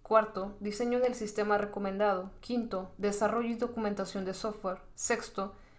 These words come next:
prueba y mantenimiento del sistema. Y séptimo, implementación y evaluación del sistema. Aunque cada fase se presenta de manera discreta, en realidad nunca se puede llevar a cabo como un paso separado,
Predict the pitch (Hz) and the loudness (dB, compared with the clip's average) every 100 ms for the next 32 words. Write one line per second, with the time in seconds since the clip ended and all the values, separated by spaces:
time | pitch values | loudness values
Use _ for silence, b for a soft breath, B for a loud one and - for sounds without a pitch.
0 | B - 226 262 277 262 254 233 208 214 | B 0 4 6 8 6 4 2 0 0
1 | 214 220 214 214 214 233 208 196 - 226 | 0 0 0 -2 -4 -2 -2 -4 -6 -6
2 | 208 - - 175 180 - 202 202 196 196 | -4 -4 -4 -6 -8 -6 -4 -2 -2 -2
3 | 190 180 208 208 185 175 175 180 175 175 | -4 -4 -2 0 0 -2 -4 -4 -6 -6
4 | - 190 180 170 - - - - - - | -6 -6 -6 -10 -18 -20 -20 -20 -20 -20
5 | b b b b b - 190 190 208 247 | b b b b b -6 -2 0 4 8
6 | 269 262 254 220 226 208 208 233 247 247 | 10 10 8 4 -2 0 0 2 2 2
7 | 233 226 233 233 - 220 208 185 b b | 2 2 2 0 0 0 0 -4 b b
8 | b b 208 214 220 240 254 269 285 269 | b b 0 2 4 4 6 6 6 4
9 | 262 247 240 208 220 226 247 226 220 202 | 4 2 2 4 4 6 4 2 0 -2
10 | 202 196 220 226 226 - 208 175 175 170 | -2 -2 0 2 0 0 -4 0 0 -2